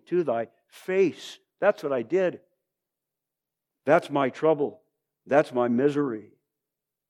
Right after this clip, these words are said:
But you know what? David says, The pity that God showed me, I want you to see. Now come and look and stand with me by the altar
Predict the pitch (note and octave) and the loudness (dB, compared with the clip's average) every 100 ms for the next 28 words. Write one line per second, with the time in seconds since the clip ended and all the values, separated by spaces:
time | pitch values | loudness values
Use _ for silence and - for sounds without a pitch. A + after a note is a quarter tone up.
0 | _ _ _ _ - F#2+ G2+ G#2+ G#2+ A#2 | _ _ _ _ -18 -14 -10 -4 -2 -2
1 | A2+ _ _ _ _ _ G#2+ A2+ A2 - | -2 _ _ _ _ _ -10 -8 -8 -8
2 | A2+ A2+ A2+ - _ _ _ _ _ _ | -6 -6 -8 -18 _ _ _ _ _ _
3 | _ _ _ _ _ _ _ _ _ _ | _ _ _ _ _ _ _ _ _ _
4 | _ _ G2 - C3 A#2 A#2 G2 A#2+ G#2+ | _ _ -18 -10 -6 -6 -8 -6 -6 -6
5 | - C3 B2+ G2+ G#2 G2 _ _ _ _ | -6 -4 -4 -8 -12 -14 _ _ _ _
6 | _ _ _ _ F#2 A#2 A2 A2 G#2 - | _ _ _ _ -10 -8 -8 -10 -12 -8
7 | C3+ A2 F#2+ G2+ - C3 A2 F#2 - _ | -4 -4 -8 -14 -12 -8 -8 -10 -20 _
8 | _ _ _ G#2 - B2+ A2 - - _ | _ _ _ -16 -2 -2 -2 -8 -20 _
9 | _ _ _ _ _ _ _ _ G2 - | _ _ _ _ _ _ _ _ -18 -8
10 | - D3+ D3+ C#3+ C#3 C3 B2 G#2+ A2 A#2 | -4 -2 0 0 -2 -2 -4 -2 -2 -2
11 | G#2+ A2+ A#2 A#2 A2 F#2 | -4 -8 -4 -2 -4 -10